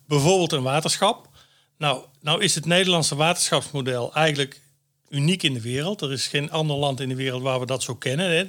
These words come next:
is in Nederland ook in, in honderden jaren, in, in zes of zeven eeuwen ontwikkeld. Dus het is niet zo makkelijk om zomaar t-, te zeggen van: "We gaan in, een waterschap oprichten."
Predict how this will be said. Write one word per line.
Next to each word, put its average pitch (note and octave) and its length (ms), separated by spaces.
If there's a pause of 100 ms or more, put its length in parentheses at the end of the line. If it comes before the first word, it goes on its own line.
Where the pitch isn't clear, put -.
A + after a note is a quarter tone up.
(100)
is C3 80
in C3 100
Nederland C#3 380
ook C3+ 260 (440)
in, C#3+ 320
in B2+ 160
honderden C#3 400
jaren, C3+ 540
in, C3+ 200
in C3+ 240
zes C#3+ 240
of C#3+ 80
zeven C#3+ 360
eeuwen C#3+ 260
ontwikkeld. D#3+ 600 (580)
Dus C3+ 140
het C#3+ 100
is - 120
niet F#3+ 120
zo F#3 80
makkelijk F3 360
om D3+ 140
zomaar D#3+ 360
t-, - 140
te - 100
zeggen D3 300
van: D3 180
"We C#3 60
gaan D3 360 (200)
in, D#3+ 280
een D3 100
waterschap D#3+ 560
oprichten." - 520